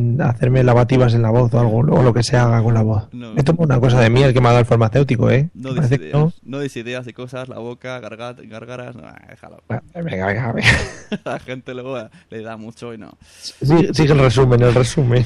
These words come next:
Speaker 2: <laughs> El resumen ya está. Y Podomatic, si quie-, si tienes un, <laughs> si tienes un pepino
Speaker 1: Pepino.
Speaker 2: grande. <laughs> <laughs> y quieres pagar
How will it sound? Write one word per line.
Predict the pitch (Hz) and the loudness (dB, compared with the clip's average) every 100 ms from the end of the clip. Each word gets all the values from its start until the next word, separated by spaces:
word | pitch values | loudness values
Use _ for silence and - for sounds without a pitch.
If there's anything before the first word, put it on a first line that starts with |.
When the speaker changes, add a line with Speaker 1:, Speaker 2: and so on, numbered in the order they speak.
| - | -2
Speaker 2:
<laughs> | - 180 - 170 - 151 _ - _ _ 262 285 254 247 202 165 - | -12 -14 -12 -14 -14 -20 _ -20 _ _ -16 -14 -16 -20 -20 -20 -16
El | 120 | -14
resumen | 117 - 127 131 | -14 -14 -14 -12
ya | 113 | -14
está. | 120 - | -16 -18
Y | 67 | -16
Podomatic, | 107 120 123 135 151 | -14 -12 -12 -12 -14
si | 143 123 | -16 -16
quie-, | 127 117 | -14 -14
si | 117 | -14
tienes | 110 120 117 113 117 | -14 -14 -12 -14 -14
un, | 113 113 113 110 104 123 | -14 -14 -14 -16 -14 -8
<laughs> | - 151 | -8 -8
si | 165 | -12
tienes | - 131 123 | -12 -14 -14
un | 113 | -16
pepino | 107 - 131 98 | -16 -8 -6 -6
Speaker 1:
Pepino. | 80 120 - - | -6 -8 -8 -18
Speaker 2:
grande. | - 156 120 110 117 131 - - - _ - | -10 -8 -6 -6 -8 -10 -14 -20 -20 _ -12
<laughs> | 190 _ - _ - - - - _ - | -12 _ -20 _ -18 -18 -20 -20 _ -12
<laughs> | 285 - | -12 -10
y | 147 | -16
quieres | - 120 123 | -14 -14 -12
pagar | 117 107 104 | -14 -16 -18